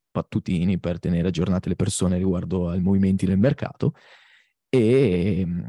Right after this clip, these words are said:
questa è la mia passione anche, quindi questo è quello che faccio praticamente.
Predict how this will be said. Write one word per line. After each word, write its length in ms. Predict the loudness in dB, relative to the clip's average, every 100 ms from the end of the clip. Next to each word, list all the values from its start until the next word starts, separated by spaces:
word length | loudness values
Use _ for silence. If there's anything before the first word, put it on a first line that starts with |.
| -14 _
questa 260 | 0 2
è 20 | 4
la 60 |
mia 80 | 4
passione 440 | 2 2 2 2
anche, 240 | 0 -4 -2
quindi 680 | -2 0 0 -2 -4 -6 -8 -14 _ _ _ _ _
questo 300 | _ -4 -2
è 20 | 0
quello 220 | 2 0
che 100 | -2
faccio 440 | 0 0 0 -4
praticamente. 720 | -2 -4 -2 0 0 0 -4